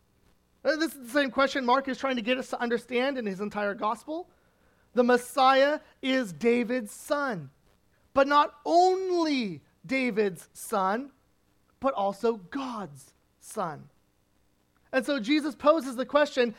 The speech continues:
against the scribes, who then he'll condemn how they live in just a few verses down. And so he says in verse thirty-five, "How can the scribes say that the Christ is the son of David?"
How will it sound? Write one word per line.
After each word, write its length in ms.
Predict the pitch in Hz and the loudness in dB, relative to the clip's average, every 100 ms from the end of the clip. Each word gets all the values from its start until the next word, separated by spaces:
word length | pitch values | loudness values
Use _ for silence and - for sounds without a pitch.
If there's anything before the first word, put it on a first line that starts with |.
| - - | -16 0
against 640 | 247 220 165 302 370 - 320 | 2 2 2 2 2 -4 -4
the 100 | 302 | -4
scribes, 640 | - 285 285 233 220 226 - - | 0 2 4 4 2 -2 -20 0
who 180 | 302 294 | 2 2
then 140 | 294 | 2
he'll 200 | 254 277 | 2 2
condemn 480 | 277 262 190 269 285 | 0 -2 2 0 2
how 200 | 226 254 | 2 4
they 120 | 226 | 4
live 300 | 220 277 214 | 4 0 -2
in 80 | 214 | -2
just 180 | 226 226 | -2 -4
a 60 | |
few 220 | 220 254 | -4 -6
verses 360 | 214 220 214 160 | -2 -2 -2 -6
down. 320 | 196 214 185 - - _ | -2 -2 -4 -8 -20 _
And 120 | 226 | -6
so 120 | 220 254 | 0 0
he 80 | |
says 260 | 226 294 247 | 4 2 4
in 80 | 254 | 2
verse 180 | 269 - | 0 2
thirty-five, 520 | 262 254 269 269 - - _ | 0 0 2 4 2 -4 _
"How 380 | - 302 330 359 | 0 4 6 6
can 320 | - 302 311 | 4 0 0
the 100 | 285 | 0
scribes 800 | 269 - - 302 320 320 269 208 | -2 -6 0 2 4 6 4 2
say 600 | - 311 302 247 220 247 - _ _ _ _ | -2 2 4 4 4 0 -6 _ _ _ _
that 120 | 262 | 2
the 100 | 277 | 2
Christ 560 | - 320 320 277 285 - _ _ | 0 2 4 4 -2 -16 _ _
is 160 | 294 240 | -2 -2
the 120 | 294 | -4
son 200 | - 247 | 0 0
of 100 | 254 | 2
David?" 420 | 294 320 311 233 | 2 2 2 0